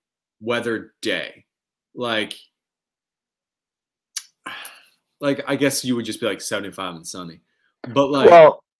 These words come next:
Speaker 2: not necessarily. I mean, I kinda like, I like the fall. I like it when it's, like,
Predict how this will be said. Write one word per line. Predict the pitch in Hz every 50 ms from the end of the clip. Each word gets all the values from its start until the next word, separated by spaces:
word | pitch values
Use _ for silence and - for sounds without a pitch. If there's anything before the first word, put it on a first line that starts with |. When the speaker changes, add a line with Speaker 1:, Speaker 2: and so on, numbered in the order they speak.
| _ _ _ _ _
Speaker 2:
not | 156 180 165 131
necessarily. | 127 123 110 - - 110 113 110 110
I | 110
mean, | 110 117
I | 123
kinda | 123 - 131 123 117
like, | 113 113 110 - - - - - _
I | -
like | 101 123 123 -
the | 120 104
fall. | - - 95 92 98 98 95
I | 98
like | 101 104 98 -
it | 95 -
when | - 104 98
it's, | 92 85 - -
like, | 92 87 82 80 -